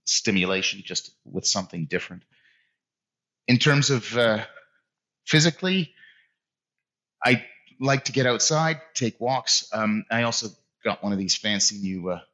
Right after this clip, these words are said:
smart exercise devices with the, with the live classes and stuff. I have to confess, I, I got on that wagon,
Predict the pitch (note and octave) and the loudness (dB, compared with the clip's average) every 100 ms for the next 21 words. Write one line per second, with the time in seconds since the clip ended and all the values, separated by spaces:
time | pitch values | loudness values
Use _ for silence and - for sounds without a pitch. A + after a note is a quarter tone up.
0 | - - - A2+ G2+ - _ _ _ _ | -4 -2 0 0 -2 -4 _ _ _ _
1 | _ _ _ - - G2+ - F#2+ F2+ E2 | _ _ _ -6 -4 -2 -2 -2 -2 -2
2 | - - _ A2 F#2 F#2+ - F2 D#2+ F2 | -4 -8 _ -4 -2 -2 -2 -4 -6 -8
3 | - F2 - _ _ _ - - F2+ F#2 | -8 -8 -10 _ _ _ -18 -6 -4 -2
4 | F2+ F2 - - F2 E2 - E2 D#2+ D#2 | -4 -4 -8 -8 -4 -2 -2 -2 -6 -4
5 | - - - E2 D#2 - D#2+ D#2 D#2 D#2+ | -6 -8 -10 -8 -8 -10 -12 -12 -8 -6
6 | - E2 - - D#2 E2 E2+ D#2+ D#2+ E2 | -6 -8 -16 -20 -6 -4 -4 -4 -8 -10
7 | D#2+ D2+ D2+ D#2 | -10 -10 -12 -18